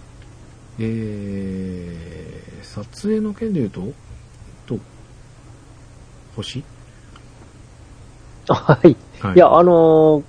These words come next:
Speaker 2: えーとですね、まあ、オリオン座のベテルギウスが超新星爆発をするのではないかと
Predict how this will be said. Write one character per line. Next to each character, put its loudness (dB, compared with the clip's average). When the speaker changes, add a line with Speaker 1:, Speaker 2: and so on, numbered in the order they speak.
Speaker 2:
え 6
ー 4
と 0
で 2
す -8
ね、 -2
ま 6
あ、 -2
オ 0
リ 6
オ 8
ン 4
座 8
の 6
ベ 4
テ 4
ル 2
ギ 0
ウ 2
ス -6
が 0
超 2
新 -2
星 6
爆 4
発 4
を 4
す -6
る 2
の 4
で 2
は 4
な 4
い 2
か 0
と -4